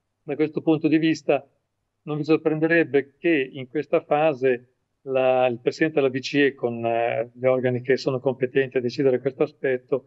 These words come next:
abbiano preferito, eh, soprassedere, nel senso che, come dicevamo prima, ti ricordi gli inizi fra gennaio e marzo, vedere cosa succederà, abbiano ri-, possono aver rinviato la decisione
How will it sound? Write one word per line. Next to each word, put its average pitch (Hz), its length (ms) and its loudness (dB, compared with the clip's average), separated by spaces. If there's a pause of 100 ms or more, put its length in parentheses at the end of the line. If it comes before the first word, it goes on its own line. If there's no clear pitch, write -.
(320)
abbiano 147 320 -4
preferito, 143 760 0
eh, 143 220 0
soprassedere, 127 840 -2 (460)
nel 143 120 -8
senso 160 420 2
che, 151 240 0
come 135 160 -4
dicevamo 131 420 0
prima, 131 340 -2
ti 123 160 -12
ricordi 123 320 0
gli 127 40 2
inizi 131 360 -2
fra 123 380 0
gennaio 127 400 0
e - 20 -2
marzo, 127 340 0
vedere 131 260 2
cosa 131 160 0
succederà, 143 580 -2 (440)
abbiano 143 320 -2
ri-, 143 180 0
possono 151 460 -2
aver 135 180 2
rinviato 131 840 -2
la 131 120 -6
decisione 131 920 0